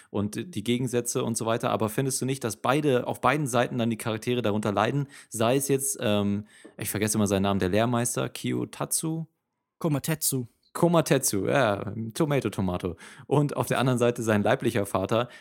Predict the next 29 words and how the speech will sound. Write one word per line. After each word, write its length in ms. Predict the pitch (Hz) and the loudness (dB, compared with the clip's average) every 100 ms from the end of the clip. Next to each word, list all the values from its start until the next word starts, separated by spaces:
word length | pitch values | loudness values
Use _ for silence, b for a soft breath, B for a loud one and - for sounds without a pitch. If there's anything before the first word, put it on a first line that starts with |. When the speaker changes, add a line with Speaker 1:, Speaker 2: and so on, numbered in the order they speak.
| - | -8
Speaker 1:
Ich 140 | - | -2
finde 180 | 151 147 | 0 0
nämlich, 260 | 131 120 - | -2 -2 2
beide 260 | 123 160 | 2 2
dieser 280 | 139 117 113 | 0 0 -2
Stränge 480 | - 107 113 131 135 B B | 0 0 0 0 -4 B B
werden, 680 | 104 120 123 127 123 123 b b b b _ _ - | 0 4 4 2 2 0 b b b b _ _ -4
klar 360 | 139 151 180 | 4 6 6
sind 180 | 151 160 | 4 2
da 100 | 147 | 2
diese 360 | 131 131 131 - | 2 0 0 0
emotionalen 580 | 151 143 - 131 135 131 | 0 2 2 2 2 2
Momente, 380 | 127 143 147 | 2 0 0
die 100 | 135 | -2
mich 140 | 131 123 | -4 0
dann 160 | 135 | 0
doch 140 | 139 151 | 0 0
auch 160 | 135 - | -4 -4
kriegen, 300 | - 160 143 | -2 -2 -2
einfach 300 | 127 139 123 | -2 -2 -2
durch 200 | 139 135 | 0 -2
die 100 | 127 | -2
Animation 580 | 123 123 113 - 139 143 | -2 0 -2 2 2 2
und 160 | 117 117 | 0 -2
wie 80 | |
die 80 | 120 | -4
Szene 320 | 110 139 147 104 | -2 0 0 -2
aufgebaut 500 | 104 - 104 104 117 | -2 -2 0 2 2
ist. 240 | 135 | 0